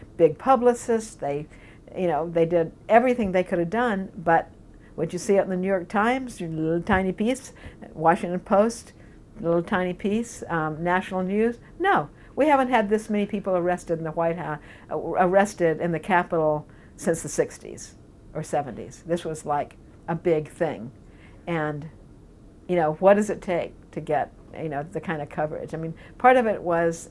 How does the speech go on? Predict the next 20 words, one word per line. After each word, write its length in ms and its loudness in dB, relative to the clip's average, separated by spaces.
you 60 -6
know, 240 -6
at 160 -4
least 140 0
the 80 -4
anti-war 500 4
movement, 500 -2
people's 300 0
lives 440 4
were 140 -8
on 120 -8
the, 80 -10
really 360 0
on 120 -6
the 80 -8
line, 460 -12
many 420 2
people's 380 -14
lives, 500 -10
and, 380 -8